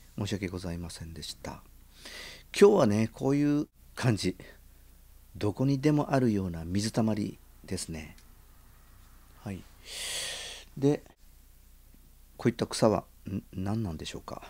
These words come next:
よくわからないですけど。まあ、雑草ですよね。まあ、なんつうかな、こう、光を反射していて、すごく、なんか、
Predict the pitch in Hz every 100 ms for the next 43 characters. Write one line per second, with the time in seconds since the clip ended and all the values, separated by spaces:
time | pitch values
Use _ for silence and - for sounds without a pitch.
0 | - 131 92 85 87 85 87 87 - -
1 | 85 - - - - 120 113 117 - 123
2 | 135 139 113 87 92 - - - - -
3 | 190 - 143 - - 110 90 - 104 95
4 | 95 - 165 147 107 92 90 90 90 -
5 | - - 151 160 170 151 - 147 139 110
6 | - - - - - 127 156 101 - -
7 | - - - - - - - - - -
8 | - - - - - - - 113 113 90